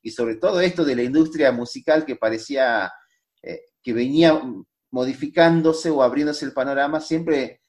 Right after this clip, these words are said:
es un embudo, ¿no? De, eh, quién llega, quién se muestra, así que hay que, creo que hay que romper ese embudo de, de alguna manera,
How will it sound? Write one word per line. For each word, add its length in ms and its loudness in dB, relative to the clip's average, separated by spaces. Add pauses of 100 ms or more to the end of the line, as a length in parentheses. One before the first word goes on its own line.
es 140 -10
un 140 -6
embudo, 560 4
¿no? 180 -2
De, 340 -6
eh, 300 -10
quién 240 -4
llega, 480 -2
quién 160 -10
se 140 -14
muestra, 480 -6
así 160 -14
que 120 -8
hay 120 -4
que, 340 -10 (320)
creo 140 -12
que 80 -2
hay 60 -2
que 100 -8
romper 320 -4
ese 180 -8
embudo 320 -8
de, 160 -8
de 100 -12
alguna 280 -8
manera, 480 -6